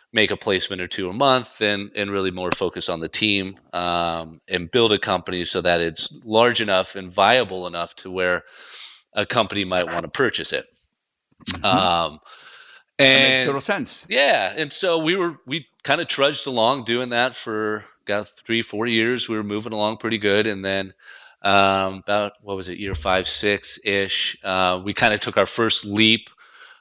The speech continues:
Speaker 1: um, and got closer to, like, seven hundred thousand in billing. And there was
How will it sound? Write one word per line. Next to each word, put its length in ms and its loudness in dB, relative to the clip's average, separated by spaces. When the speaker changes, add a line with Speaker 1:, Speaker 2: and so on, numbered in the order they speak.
Speaker 1:
um, 720 2
and 160 -10
got 340 4
closer 380 -2
to, 100 -4
like, 340 0
seven 360 -2
hundred 260 -6
thousand 360 2
in 100 -10
billing. 420 -2
And 140 -10
there 80 -8
was 340 -4